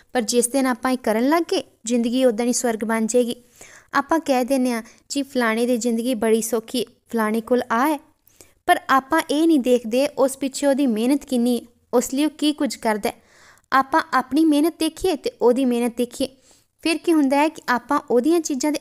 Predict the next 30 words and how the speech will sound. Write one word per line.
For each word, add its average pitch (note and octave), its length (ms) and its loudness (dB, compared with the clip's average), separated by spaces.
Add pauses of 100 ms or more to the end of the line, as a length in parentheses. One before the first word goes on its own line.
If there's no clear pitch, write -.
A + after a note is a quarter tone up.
ਆਪਣੀਆਂ B3+ 320 -2
ਚੀਜ਼ਾਂ C4 280 -2
ਦੀ C#4+ 60 0
ਤੁਲਨਾ A#3+ 340 -2
ਕਰਨ A#3 260 -2
ਲੱਗ A3+ 140 2
ਜਾਂਦੇ A#3 320 -2
ਹਾਂ। - 80 -10 (440)
ਸਭ - 300 0 (100)
ਤੋਂ F#4 100 2
ਪਹਿਲਾਂ C4 460 0 (280)
ਜੋ C4 180 2
ਕੋਲ C4 360 2
ਹੈਗਾ C4 280 -2
ਹੈ D4 80 4
ਨਾ, D#4+ 180 0 (220)
ਉਹਦਾ C#4 200 2
ਸ਼ੁਕਰਾਨਾ A#3 560 0
ਕਰਨਾ A3+ 320 0
ਸਿੱਖੀਏ। B3 340 -4 (540)
ਵਾਹਿਗੁਰੂ D4 360 0
ਨੇ F4+ 120 2
ਆਪਾਂ E4+ 220 0
ਨੂੰ F4+ 140 0
ਬਹੁਤ C#4 280 2
ਕੁਝ C#4 200 -4
ਦਿੱਤਾ - 280 -4
ਹੈ, - 60 -6 (460)
ਬਸ A#3 220 -2
ਗੱਲ A#3 240 0